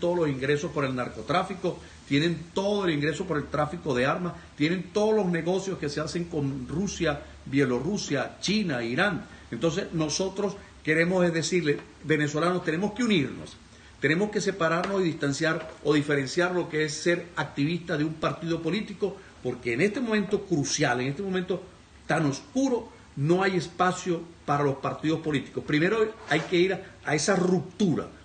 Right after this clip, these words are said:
Ruptura significa romper abiertamente, aplicar cirugía a un régimen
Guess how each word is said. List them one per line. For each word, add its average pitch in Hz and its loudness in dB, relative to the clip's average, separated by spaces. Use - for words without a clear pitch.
Ruptura 220 0
significa 175 -2
romper 156 2
abiertamente, 170 0
aplicar 143 2
cirugía 190 2
a 143 4
un 170 4
régimen 180 2